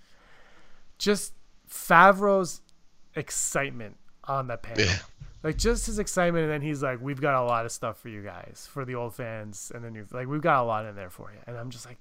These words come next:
Speaker 1: "Look at this guy, man. He is reveling in this." He just, he just loves it. And then not only does he love it, but he grabs Dave Filoni to join him on it.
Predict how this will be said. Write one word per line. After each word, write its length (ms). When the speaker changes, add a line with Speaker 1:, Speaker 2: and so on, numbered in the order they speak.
Speaker 1:
"Look 160
at 100
this 180
guy, 220
man. 180
He 160
is 180
reveling 640
in 120
this." 320
He 220
just, 260
he 220
just 240
loves 500
it. 280
And 180
then 260
not 240
only 160
does 200
he 80
love 160
it, 140
but 120
he 160
grabs 600
Dave 380
Filoni 560
to 120
join 340
him 220
on 180
it. 180